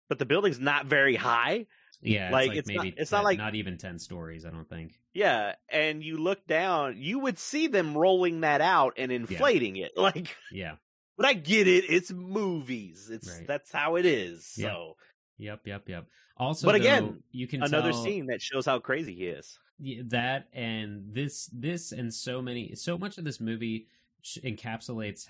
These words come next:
Speaker 2: how much it is from its time because there is so much smoking. Just every other character smokes in this
Speaker 1: Oh, yeah.
Speaker 2: movie.
Speaker 1: Yeah.
Speaker 2: Um,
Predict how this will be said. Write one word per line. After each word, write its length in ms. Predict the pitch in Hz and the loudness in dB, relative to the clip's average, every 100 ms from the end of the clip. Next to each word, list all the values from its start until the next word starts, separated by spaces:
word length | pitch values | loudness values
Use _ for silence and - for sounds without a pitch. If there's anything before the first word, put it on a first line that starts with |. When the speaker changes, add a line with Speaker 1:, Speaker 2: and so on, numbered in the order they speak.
| - | -20
Speaker 2:
how 360 | - 120 113 117 | -14 -8 -6 -4
much 300 | 110 107 - | -4 -6 -8
it 100 | 98 | -8
is 260 | 95 87 | -8 -10
from 340 | - 107 95 98 | -12 -12 -8 -10
its 200 | 87 - | -10 -12
time 400 | 92 90 98 101 | -12 -10 -10 -10
because 360 | 92 - 101 - | -10 -10 -10 -8
there 220 | 101 95 | -8 -8
is 200 | 90 82 | -10 -12
so 340 | - - 98 | -12 -8 -6
much 280 | 104 87 80 | -6 -8 -10
smoking. 520 | - 90 85 78 73 | -12 -10 -10 -12 -14
Just 220 | 78 92 - | -14 -16 -12
every 260 | - 107 107 | -8 -6 -6
other 140 | 98 87 | -8 -10
character 460 | - 90 87 87 | -10 -10 -10 -12
smokes 480 | - - 82 78 - | -12 -10 -12 -12 -14
in 80 | 76 | -14
this 120 | 71 | -2
Speaker 1:
Oh, 80 | 220 | 2
yeah. 140 | 147 98 | 2 0
Speaker 2:
movie. 160 | 78 _ _ _ _ | -6 _ _ _ _
Speaker 1:
Yeah. 140 | 170 101 | 0 0
Speaker 2:
Um, 480 | 90 82 76 76 | 0 -6 -8 -12